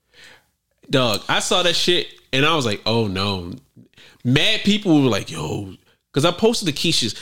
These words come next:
I'm sorry, side tangent. I posted the Keisha's just saying, like,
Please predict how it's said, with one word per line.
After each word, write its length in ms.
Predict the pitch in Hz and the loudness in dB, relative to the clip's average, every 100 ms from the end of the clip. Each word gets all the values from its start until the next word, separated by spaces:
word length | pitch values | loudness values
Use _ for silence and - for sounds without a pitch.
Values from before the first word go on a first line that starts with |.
| - _ _ _ _ _ | -18 _ _ _ _ _
I'm 120 | 131 | -2
sorry, 260 | - 92 95 - | -2 -4 -8 -6
side 320 | - 123 104 | -2 -2 -4
tangent. 340 | 92 76 - - - | -8 -10 -14 -12 -6
I 60 | |
posted 400 | 160 233 - 175 | 2 2 2 -4
the 20 | - | -2
Keisha's 640 | 151 135 110 104 - - _ - | 0 0 -2 -2 -4 -8 _ -2
just 160 | 143 | 0
saying, 240 | 151 135 123 | 2 2 0
like, 220 | 107 | -2